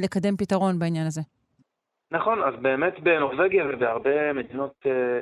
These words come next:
Speaker 2: אה, באזור הזה, אה, מסתמכים, מסתמכים הרבה מאוד על, אה, מעבורות, על, אה, שייט, אה, למרחקים קצרים יחסית.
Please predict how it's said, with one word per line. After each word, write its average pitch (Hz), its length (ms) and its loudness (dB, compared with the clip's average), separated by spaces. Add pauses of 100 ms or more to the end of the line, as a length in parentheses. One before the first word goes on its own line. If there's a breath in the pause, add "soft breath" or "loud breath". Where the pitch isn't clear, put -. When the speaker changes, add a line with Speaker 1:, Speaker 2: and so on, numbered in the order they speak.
(120)
Speaker 2:
אה, 120 140 -2
באזור 120 380 -2
הזה, 123 380 -2 (220)
אה, 110 480 -2
מסתמכים, 139 440 -6 (100)
מסתמכים - 460 -8
הרבה 147 260 0
מאוד 147 440 -2
על, 127 180 4
אה, 123 120 2
מעבורות, 117 600 0 (220)
על, 113 200 -2
אה, 110 100 0
שייט, 143 560 -2
אה, 113 300 0
למרחקים 190 480 0
קצרים 208 400 0
יחסית. 139 480 0